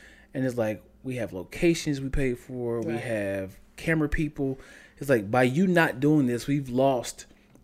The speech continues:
Speaker 1: five hundred thousand dollars.
Speaker 2: Right. So I get that. I definitely get that. And I agree that at some point, but I think, like, we find that pressure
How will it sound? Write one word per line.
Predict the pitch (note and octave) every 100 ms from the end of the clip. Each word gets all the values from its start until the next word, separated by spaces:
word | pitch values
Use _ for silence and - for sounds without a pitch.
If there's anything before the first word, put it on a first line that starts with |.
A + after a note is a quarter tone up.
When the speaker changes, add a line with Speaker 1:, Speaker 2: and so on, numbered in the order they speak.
| _ _ _ _ _ _ -
Speaker 1:
five | B2+ B2+ A#2
hundred | A2 G2
thousand | - E2+
dollars. | E2 - - F3+
Speaker 2:
Right. | D#3+ D3 - _ - -
So | - A#3 A3 G3+ C3 - - _ _ - _
I | D#3+
get | E3+ F3 -
that. | G#2 - B2+
I |
definitely | D3 D#3+ D#3+ D#3 C#3+
get | C#3 C3
that. | B2 A#2 -
And | C3+
I | C#3 C3+
agree | C3+ C3+ D#3 D3+
that | D3 C3+ B2
at | B2
some | - D3
point, | D3 D#3+ C#3 C3+ - - _
but | F#3 F#3
I | F#3+
think, | B3 B3+
like, | F#3+
we | F#3 F3+
find | F3 F3+ F3 F3
that | E3 -
pressure | F#3 D#3+ - C#3+